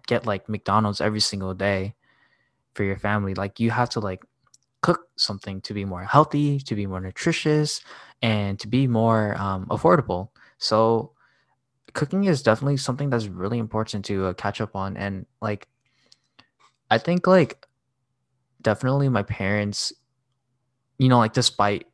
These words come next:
the whole apartment thing being expensive, I think they were very insightful to kinda, like, express how, yes, it is expensive,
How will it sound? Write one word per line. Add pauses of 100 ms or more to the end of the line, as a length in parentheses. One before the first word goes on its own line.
the
whole
apartment
thing
being
expensive, (480)
I
think (720)
they
were
very
insightful (100)
to
kinda,
like,
express
how, (400)
yes,
it
is
expensive,